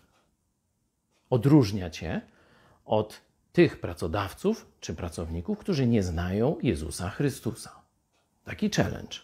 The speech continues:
Co w twojej pracy zawodowej pokazuje, że jesteś chrześcijaninem? Zastanów się nad tym.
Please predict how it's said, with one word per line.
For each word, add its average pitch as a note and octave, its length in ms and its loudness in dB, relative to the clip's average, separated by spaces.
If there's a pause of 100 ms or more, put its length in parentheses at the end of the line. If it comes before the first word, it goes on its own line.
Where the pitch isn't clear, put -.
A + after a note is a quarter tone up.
(640)
Co D4 140 8
w D4 40 -8
twojej B3+ 260 6
pracy G3 380 4
zawodowej A#2+ 840 2 (680)
pokazuje, C#3 680 4 (560)
że B2 160 2
jesteś C3+ 640 2
chrześcijaninem? F#2+ 840 -6 (720)
Zastanów G#2 460 -6
się D2 120 -10
nad - 240 -14
tym. E2+ 120 -18